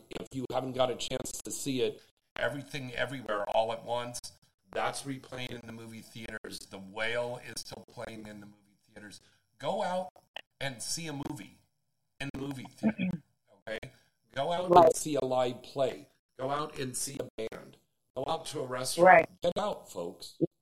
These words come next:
Speaker 1: you know?
Speaker 2: Yeah, don't sit in your house. That's no fun.
Speaker 1: Yeah, really. We, we really would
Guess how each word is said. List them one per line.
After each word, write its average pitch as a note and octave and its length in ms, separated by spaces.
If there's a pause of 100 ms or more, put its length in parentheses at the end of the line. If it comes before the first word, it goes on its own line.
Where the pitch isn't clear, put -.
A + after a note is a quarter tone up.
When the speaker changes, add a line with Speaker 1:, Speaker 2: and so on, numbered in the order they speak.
(120)
Speaker 1:
you A2 60
know? A2+ 320 (880)
Speaker 2:
Yeah, C4+ 260
don't C#4 300
sit B3+ 80
in A#3 100
your G3 160
house. F3 300
That's G#3 200
no E3+ 220
fun. C#3+ 260 (420)
Speaker 1:
Yeah, F3 220 (300)
really. B2+ 300 (180)
We, C3+ 100 (140)
we C3 220 (100)
really C#3+ 280
would B2+ 100